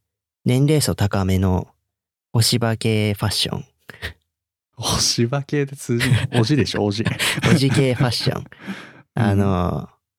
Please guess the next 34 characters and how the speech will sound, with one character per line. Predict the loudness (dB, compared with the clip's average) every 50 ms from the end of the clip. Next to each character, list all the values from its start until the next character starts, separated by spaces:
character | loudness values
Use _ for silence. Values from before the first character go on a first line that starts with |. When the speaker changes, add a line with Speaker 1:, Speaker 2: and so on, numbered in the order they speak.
| _ _ _ _ _ _ _ _ _ _ _
Speaker 1:
パ | -4 0 0 0
ン | 0
ツ | 0 0 0
は | 0 0
ピ | 0 2 2 2
ー | 2 2
テ | 2 2
ィ | 2
ー | 2
と | 0 -2
か、 | -4 -2 -4 -4 -4 -4 -6 -8 -12 _ _ _ _ _ _ _ _ _ _ _ _ _ _ _ _ _ _ -6
あ | -4 -4 -4
と、 | -2 -2 0 0 0
Speaker 2:
う | 0
ん。 | 0 0 0 -2 -4 -4 -6 -8 -10 -12 _ -20 -20 _ _ _ _ _ _ _ _ _ _ _ _ _ _ _ -6
Speaker 1:
セ | -2 0 0
ー | 0
タ | 0 0 0
ー | 2
有 | 2 2 2 2
名 | 2 2
な | 2 2 2
ク | 0 0 0
ル | 0 0
チ | 0 0 0 0 2 0
ア | 0 -2
ー | -2 -2
ニ | -2 0 0 -2 -2 -6 _ _ _ _ _ _ _ _ _ _ _ _ _ _ _ _ _ _ _ _
と | -2 -2 0
か、 | 2 2 2 2
Speaker 2:
う | 2
ん |
う | 0
ん。 | -4 -10 -14